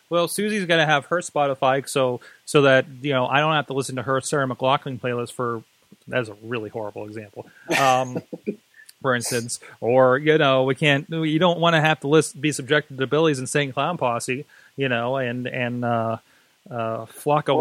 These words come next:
Speaker 2: like
Speaker 1: Waka,
Speaker 2: Google, you don't wanna have
Speaker 1: who's
Speaker 2: to
Speaker 1: the
Speaker 2: give up
Speaker 1: thing.
Speaker 2: your Gmail account for someone else to share your account.
Speaker 1: Exactly, another huge problem for that.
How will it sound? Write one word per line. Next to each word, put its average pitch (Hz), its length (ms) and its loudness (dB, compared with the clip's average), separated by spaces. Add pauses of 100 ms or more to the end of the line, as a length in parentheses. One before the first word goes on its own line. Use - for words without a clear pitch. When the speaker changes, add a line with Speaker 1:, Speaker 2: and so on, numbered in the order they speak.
Speaker 2:
like 160 140 4
Speaker 1:
Waka, 135 200 6
Speaker 2:
Google, 165 180 0
you 160 140 0
don't 160 120 0
wanna 156 160 0
have 147 120 0
Speaker 1:
who's 131 80 -2
Speaker 2:
to 139 60 -2
Speaker 1:
the 120 40 -4
Speaker 2:
give 139 100 0
up 139 120 2
Speaker 1:
thing. 123 80 -10
Speaker 2:
your 135 160 0
Gmail 127 420 0
account 123 320 -4
for 117 80 -10
someone 131 320 -2
else 123 160 -4
to - 80 -10
share 127 260 0
your 113 200 -2
account. 120 380 -6
Speaker 1:
Exactly, 127 560 0
another 120 260 -2
huge 139 640 -6
problem 127 400 -2
for 113 160 -10
that. 117 260 -8